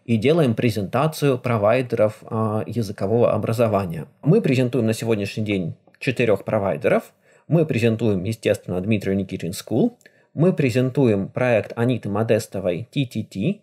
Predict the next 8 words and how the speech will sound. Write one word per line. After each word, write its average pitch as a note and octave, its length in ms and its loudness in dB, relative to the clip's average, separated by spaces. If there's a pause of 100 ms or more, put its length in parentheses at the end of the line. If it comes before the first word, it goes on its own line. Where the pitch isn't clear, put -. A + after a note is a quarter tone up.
Teachers A#2+ 420 -4
Teach - 320 -8
Teachers. G2+ 460 -4 (380)
Мы F#3+ 180 2
презентуем C3+ 560 2
проект B2 400 0
Полина B2+ 320 2
Скор-, - 460 -2